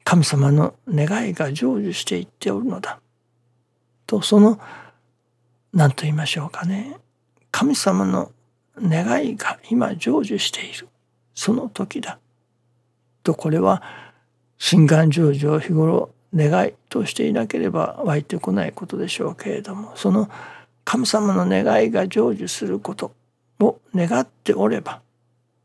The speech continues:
今まさに問題が起きてきたことでも、それによって神様の願いが成就していっているに違いないといただけれる心が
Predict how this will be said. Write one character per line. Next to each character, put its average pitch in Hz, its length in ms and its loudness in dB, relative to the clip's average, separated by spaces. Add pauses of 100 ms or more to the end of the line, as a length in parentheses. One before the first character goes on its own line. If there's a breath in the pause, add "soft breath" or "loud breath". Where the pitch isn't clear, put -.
(680)
今 160 260 6
ま 160 120 2
さ 170 160 2
に 151 280 -2 (140)
問 156 220 6
題 165 240 2
が - 140 2
起 196 100 0
き - 80 -14
て 190 140 -6
き - 80 -10
た - 140 -4
こ - 120 -10
と 214 120 -6
で 202 100 -2
も、 208 200 -2 (400 loud breath)
そ - 180 2
れ 131 120 4
に 131 100 2
よ 127 100 0
っ - 40 -4
て - 200 -6
神 - 240 -4
様 95 260 -2
の 90 160 0
願 95 120 0 (220)
い - 60 -4
が 90 160 0
成 277 200 -2
就 208 180 -6
し - 120 -6
て - 160 -4
い 196 60 -4
っ - 40 -14
て - 240 -8
い 208 60 0
る 240 160 -2
に 196 120 -4
違 - 160 -8
い - 20 -6
な - 160 -6 (180)
い - 80 -18 (880)
と - 200 -2 (340)
い 196 100 2
た 180 140 4
だ 175 120 -2
け - 140 -6
れ 185 140 -4
る - 200 -6 (120)
心 - 380 -2
が - 260 -10